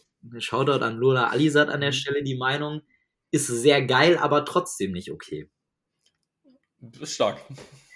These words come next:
Speaker 1: Also von
Speaker 2: Pizza
Speaker 1: der
Speaker 2: ist, Pizza muss
Speaker 1: Richtig.
Speaker 2: maxi-, okay, ich sag dir ehrlich, Pizza darf maximal zwei Zutaten haben, außer, also, no, Margherita mit, und dann maximal zwei extra Zutaten, sonst ist schlecht.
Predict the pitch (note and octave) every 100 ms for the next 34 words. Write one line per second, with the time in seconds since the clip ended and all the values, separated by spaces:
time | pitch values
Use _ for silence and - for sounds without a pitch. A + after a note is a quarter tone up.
0 | - - _ A2 B2 B2 C#3+ E3 - E3+
1 | D#3 C#3+ D#3 - C3+ E3+ F#3 F#3 D#3+ D3+
2 | D3+ D#3 - C#3+ D3 B2 C#3+ D#3 - E3
3 | C3+ E3+ E3+ D3+ A2 - B2+ C#3 C#3 C3
4 | C#3 D3+ C#3+ F3 E3 D#3 C#3 B2+ D3+ F3+
5 | - E3 D3+ D3+ D3+ D3 C#3+ D3+ D#3 -
6 | E3+ E3 C#3+ C3+ C3+ C3+ C#3+ C#3+ _ _
7 | _ _ _ _ C3+ D#3 D#3 D3 C3+ B2+
8 | A#2+ G#2+ - _ _ _ _ B2+ A#2+ C3
9 | C3 C3+ E3 F#3+ D#3 C3+ - _ _ B2+
10 | C3 D3 D3 - E3 C#3+ C3+ B2+ C3+ C3
11 | C#3+ C#3+ C3 C3+ C3 C3 A#2+ A2+ A2 -
12 | G2 -